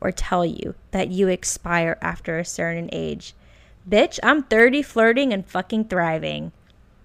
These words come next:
Take that. Number twenty-seven. It truly does cost zero dollars to be a kind human being. However, sometimes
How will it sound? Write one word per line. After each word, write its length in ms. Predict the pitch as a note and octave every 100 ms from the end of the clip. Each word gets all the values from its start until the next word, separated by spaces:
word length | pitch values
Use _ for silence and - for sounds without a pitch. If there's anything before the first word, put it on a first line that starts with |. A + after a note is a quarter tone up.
| - - -
Take 260 | - C4+ -
that. 320 | G3+ - - _ _ -
Number 340 | F#3+ A3 C4
twenty-seven. 760 | C4+ A#3 A3+ - E3+ E3 - F3+ - - - - - - - -
It 140 | G#3 G#3
truly 400 | - C4+ D#4 D#4+
does 220 | A#3+ A3
cost 440 | - G3 - - -
zero 540 | F3 F#3 F#3+ G3 G#3
dollars 580 | F#3+ D3+ C3+ - E3+ - - _ -
to 100 | -
be 140 | F#3+ E3
a 60 |
kind 460 | E3+ - F3 F3+ F#3+
human 340 | - F3 F3
being. 380 | D#3+ D#3+ D#3 D#3 - - - - - - _ - - _
However, 580 | - D4 F#4 G#4+ G3+ F#3 -
sometimes 840 | - C#4+ E4 - A#4+ B4 A#4+ -